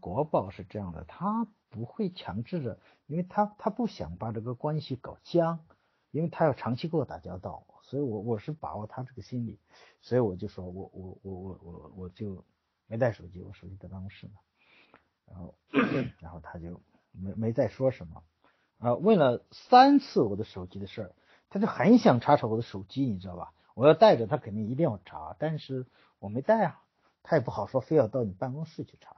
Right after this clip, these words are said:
对吧？然后就一搭一搭的闲聊，前边的闲聊。呃，到正式做笔录的时候呢，他就说了，说我们这个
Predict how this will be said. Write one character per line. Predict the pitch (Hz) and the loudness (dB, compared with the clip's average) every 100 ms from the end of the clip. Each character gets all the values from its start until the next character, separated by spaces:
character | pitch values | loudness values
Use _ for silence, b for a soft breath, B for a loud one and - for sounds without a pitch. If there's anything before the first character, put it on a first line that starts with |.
| _ | _
对 | 92 | -14
吧？ | 92 _ | -14 _
然 | - 113 | -6 -4
后 | |
就 | 107 | -6
一 | 127 | -6
搭 | 123 123 | 0 0
一 | 131 | 2
搭 | 117 123 | 0 -2
的 | |
闲 | 98 - 98 107 | -6 -14 -10 -4
聊， | 139 90 90 131 117 | -4 -4 -6 -10 -12
前 | - - 82 107 | -18 -16 -10 -2
边 | 160 165 | 2 2
的 | 147 | 0
闲 | 117 - 104 117 | -6 -12 -8 -8
聊。 | 82 95 104 B B B B B B _ | -8 -14 -16 B B B B B B _
呃， | - 127 120 _ | -2 -2 -2 _
到 | 160 151 | 10 10
正 | - 220 170 | 8 6 6
式 | - 160 | 2 -4
做 | 143 175 165 | 0 4 4
笔 | - 92 | 2 -8
录 | 90 156 202 | 0 4 4
的 | 117 | 4
时 | - - | -2 -10
候 | 98 104 | -6 -6
呢， | 98 90 85 82 | -6 -8 -12 -14
他 | - | -14
就 | 98 92 | -12 -14
说 | - 101 95 | -12 -10 -10
了， | 87 | -12
说 | - - 101 104 | -18 -12 -10 -8
我 | 95 | -10
们 | 85 90 | -12 -12
这 | 110 | -10
个 | 104 98 | -10 -10